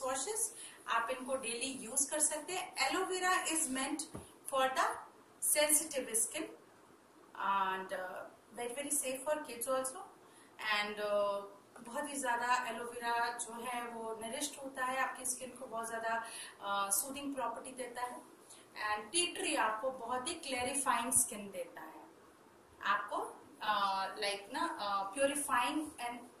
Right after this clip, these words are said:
ऑयली फिनिश से दूर कर, लाइक जिनको एक्स्ट्रा सीबम का प्रोडक्शन ज्यादा होता है, जिनको पिंपल्स बहुत ज्यादा निकलते हैं, उनके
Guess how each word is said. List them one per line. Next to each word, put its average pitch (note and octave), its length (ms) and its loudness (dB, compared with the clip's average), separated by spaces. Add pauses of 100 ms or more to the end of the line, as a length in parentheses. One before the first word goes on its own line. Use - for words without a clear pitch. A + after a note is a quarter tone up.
(160)
ऑयली C#4 340 2 (100)
फिनिश B3 240 -6
से - 160 -2 (680)
दूर - 300 -6
कर, - 140 -18 (760)
लाइक C#4 220 2
जिनको C4+ 280 -2
एक्स्ट्रा D4+ 380 4
सीबम D4 360 0
का C4+ 80 0
प्रोडक्शन A3 540 -4
ज्यादा A#3 380 4
होता B3 260 0
है, C4 100 0
जिनको C4+ 220 -6
पिंपल्स D#4+ 520 2
बहुत C4 260 0
ज्यादा A3 280 2
निकलते G#3 500 -4
हैं, D4 280 0 (400)
उनके F#4+ 400 6